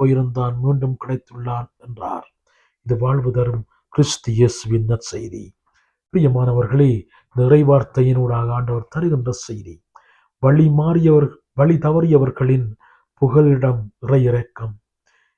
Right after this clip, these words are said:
இறைவனின் இரக்கத்தை இதைவிட சிறப்பாக சித்தரித்த இந்த நற்செய்தி இறைவனை ஊதாரி தந்தை என்று வர்ணிக்கும் அளவுக்கு இறையிரக்கம் உயர்ந்தது.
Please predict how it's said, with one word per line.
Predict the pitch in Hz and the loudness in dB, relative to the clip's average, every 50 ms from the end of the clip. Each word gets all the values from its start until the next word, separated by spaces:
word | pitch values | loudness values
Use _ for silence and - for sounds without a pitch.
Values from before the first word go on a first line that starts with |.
| _ | _
இறைவனின் | _ 143 147 147 165 180 175 160 165 156 139 131 | _ 2 4 4 6 4 4 4 4 2 4 2
இரக்கத்தை | 135 139 165 165 165 - - 151 147 - - 151 147 131 113 113 - _ | 4 2 2 0 0 -2 -2 -2 -2 0 0 2 2 2 0 -4 -6 _
இதைவிட | 135 139 147 147 139 139 143 139 | 2 4 4 4 4 2 2 0
சிறப்பாக | 127 - - - 143 135 - - - 135 131 131 | -2 -4 -6 -6 -6 -6 -6 -6 -6 -4 -4 -2
சித்தரித்த | 127 - - 135 - - - 139 127 123 117 - _ 139 127 120 113 107 - _ _ _ _ _ _ _ _ _ _ | -4 -4 -6 -8 -8 -4 -4 -4 -4 -4 -8 -6 _ -2 -2 -2 -2 -6 -10 _ _ _ _ _ _ _ _ _ _
இந்த | _ 143 139 135 131 127 127 | _ 0 0 2 2 2 2
நற்செய்தி | 120 127 127 - - - 143 131 135 135 135 151 139 117 113 113 113 _ _ _ _ _ _ _ _ _ | 2 2 0 -2 -4 -2 2 2 2 4 4 4 4 2 0 -4 -8 _ _ _ _ _ _ _ _ _
இறைவனை | - 139 143 151 156 165 165 160 156 147 143 143 139 131 120 113 - - _ _ _ _ _ - 139 | 4 6 6 6 8 6 6 6 6 6 6 6 6 4 4 0 -6 -12 _ _ _ _ _ 0 2
ஊதாரி | 170 170 165 156 143 139 131 131 - | 4 4 4 4 4 4 2 0 -2
தந்தை | _ - 143 170 165 165 147 | _ -2 0 2 2 4 4
என்று | 143 143 143 131 143 151 131 117 113 113 | 4 4 4 2 2 2 2 2 0 -2
வர்ணிக்கும் | 113 120 123 139 147 147 143 143 - - 143 131 | -4 -2 -2 0 2 2 0 0 -2 -2 -2 0
அளவுக்கு | 123 127 131 135 131 127 - - - 131 127 120 117 117 | 0 0 0 0 0 -2 -4 -6 -4 -2 -2 -2 -2 -4
இறையிரக்கம் | 123 127 135 135 135 127 127 127 - - _ - 135 131 123 113 110 - _ _ _ _ _ | -4 -2 0 0 0 0 -2 -4 -6 -10 _ -8 -6 -4 -4 -6 -8 -12 _ _ _ _ _
உயர்ந்தது. | - 127 131 127 135 131 127 127 - 98 87 - - | 0 0 2 2 2 0 0 -2 -4 -6 -8 -10 -14